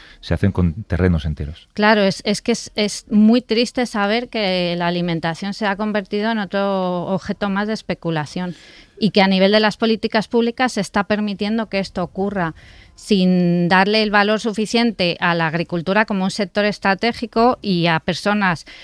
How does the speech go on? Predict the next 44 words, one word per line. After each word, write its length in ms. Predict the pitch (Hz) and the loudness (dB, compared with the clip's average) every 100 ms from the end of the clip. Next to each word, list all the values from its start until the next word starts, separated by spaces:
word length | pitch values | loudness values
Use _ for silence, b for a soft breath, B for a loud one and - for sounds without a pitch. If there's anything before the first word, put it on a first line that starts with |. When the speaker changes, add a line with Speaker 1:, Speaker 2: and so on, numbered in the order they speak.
| B - | B 2
Speaker 2:
como 220 | 208 190 | 4 6
Marcos 480 | 190 196 - - 214 | 4 0 -2 -4 0
y 80 | |
Ana, 380 | 214 233 202 - | 0 2 0 -2
que 500 | - 175 165 160 165 - | -2 0 0 0 -2 -4
desde 320 | 175 160 170 | -4 -2 0
nuestro 280 | 165 - 175 | -2 -2 -2
punto 260 | 180 190 | -2 2
de 60 | 190 | 2
vista 340 | 214 - 190 | 0 0 -2
son 240 | - 196 208 | 0 0 0
héroes, 400 | 226 214 185 - | 0 0 0 0
que 140 | 208 | 0
se 120 | 175 | 0
mantienen 500 | 170 170 196 208 226 | 0 0 0 0 2
al 180 | 220 208 | 2 0
pie 240 | 214 214 | 0 0
de 180 | 220 214 | 0 -2
su 220 | 208 220 | -2 -6
campo 440 | 196 220 214 208 202 | -2 0 0 -2 0
día 220 | 214 208 | 2 2
a 60 | 208 | 2
día 260 | 233 214 | 2 0
con 160 | 190 180 | 0 -2
las 140 | 175 | -2
dificultades 640 | 170 190 - 180 196 202 - | -4 -6 -6 0 0 0 -2
que 100 | 220 | -2
tienen 320 | 233 226 190 | 0 0 2
para 240 | 190 185 | 4 4
alimentar 560 | 180 175 180 175 214 254 | 4 2 2 2 4 2
y 80 | 214 | 4
para 160 | 185 | 2
asegurarnos 600 | 170 175 165 185 208 220 | 0 -4 -4 -4 -4 -4
que 100 | 233 | -4
nos 160 | 220 208 | -4 -2
lleguen 260 | 214 214 | -2 -2
productos 540 | 185 202 202 - 202 208 | -2 -4 -4 -4 -6 -2
a 60 | |
los 180 | 190 185 | -4 -4
platos 340 | 190 202 196 185 | -2 -2 -2 -2
de 120 | 185 | -2
todos 360 | 190 185 185 | -2 -2 -2
y 80 | 196 | -4
todas, 500 | - 208 202 208 - | -2 0 2 0 -4